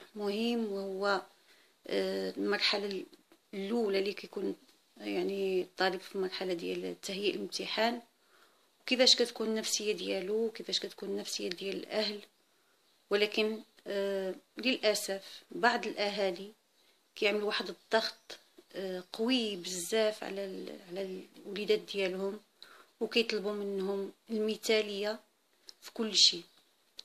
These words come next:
المثالية في التصرف، المثالية في الدراسة، المثالية في اللباس، المثالية في، في السلوك. وما كينساوش، وما كي-، ما كيردوش البال بأن هادوك الأطفال هما وليداتنا،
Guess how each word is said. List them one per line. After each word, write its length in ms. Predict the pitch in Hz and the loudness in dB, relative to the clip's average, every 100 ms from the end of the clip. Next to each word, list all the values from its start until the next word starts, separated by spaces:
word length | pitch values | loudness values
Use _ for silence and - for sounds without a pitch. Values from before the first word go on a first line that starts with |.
| - - | -12 0
المثالية 460 | 190 185 196 196 | 2 2 0 0
في 60 | 196 | -2
التصرف، 640 | - 196 196 185 202 - | -4 -4 -4 -4 -8 -10
المثالية 420 | 208 196 196 185 196 | -6 -4 -2 -2 -6
في 80 | |
الدراسة، 640 | - - 180 190 202 226 220 | -6 -2 0 0 -2 -2 -2
المثالية 580 | 208 180 - 190 185 196 | -2 -4 -2 -4 -2 -4
في 120 | - | -4
اللباس، 540 | 190 180 214 220 - - 196 | -6 2 4 4 -2 -12 -4
المثالية 540 | 185 185 196 190 196 | -2 0 -2 -2 -4
في، 340 | 196 - 196 190 - - - - | -6 -6 -6 -6 -12 -16 -16 -6
في 60 | |
السلوك. 680 | - - 214 196 226 - - - _ _ _ _ _ _ _ _ - - | -4 0 2 4 2 0 -10 -18 _ _ _ _ _ _ _ _ -8 0
وما 160 | 220 | 2
كينساوش، 840 | 208 214 202 - 220 226 - - - 220 | 2 2 2 2 2 2 -2 -2 -2 -2
وما 140 | 214 | -2
كي-، 360 | - 202 190 185 | 0 -4 -4 -2
ما 100 | 196 | -4
كيردوش 540 | 190 190 175 233 226 | -4 -8 -6 -2 0
البال 360 | 214 208 214 220 - - - - - | 0 0 0 -2 -12 -20 -20 -8 2
بأن 240 | 190 202 | 2 4
هادوك 360 | 196 196 196 196 | 0 -2 -4 -6
الأطفال 500 | - 196 - 214 202 | -4 -6 -2 -2 -2
هما 200 | 202 190 | 0 0
وليداتنا، 840 | 185 180 190 - 190 208 254 | 0 -4 -6 -2 2 2 2